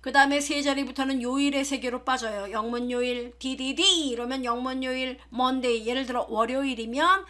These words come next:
엠오엔, 그 다음에 D가 네 개면은 영문 요일, 풀네임 Monday. 그 다음에 한글은 없니? 한글은 없어. 그래서 준비했습니다. A가 세 개면은 한글 요일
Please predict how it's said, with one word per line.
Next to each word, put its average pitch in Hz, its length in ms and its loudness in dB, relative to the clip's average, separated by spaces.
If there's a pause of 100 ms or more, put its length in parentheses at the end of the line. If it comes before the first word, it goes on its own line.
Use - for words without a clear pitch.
(120)
엠오엔, 294 960 2
그 247 100 -6
다음에 262 540 2
D가 254 300 -2
네 254 180 -2
개면은 254 400 -4
영문 254 360 -2
요일, 254 280 -4
풀네임 262 680 -2
Monday. 214 920 -4 (640)
그 - 80 -8
다음에 277 160 4
한글은 277 560 6
없니? 269 280 2
한글은 262 480 2
없어. 262 460 -4
그래서 285 460 2
준비했습니다. 277 920 0
A가 247 320 0
세 247 220 0
개면은 240 360 -2
한글 285 600 0
요일 311 340 -2